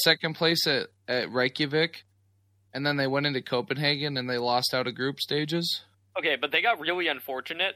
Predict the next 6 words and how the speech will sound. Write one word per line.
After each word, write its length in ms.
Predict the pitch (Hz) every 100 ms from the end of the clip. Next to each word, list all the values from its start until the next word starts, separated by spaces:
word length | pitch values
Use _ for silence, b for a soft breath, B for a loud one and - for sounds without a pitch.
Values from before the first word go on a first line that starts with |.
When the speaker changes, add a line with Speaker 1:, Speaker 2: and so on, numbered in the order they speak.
| -
Speaker 2:
in 220 | 160 139
that 320 | 123 113 - _ _ _ _ _ _ _
Optic 420 | 156 143 - 151 - -
threw 360 | 165 143 139 123
their 160 | 127
first, 440 | 113 - 117 -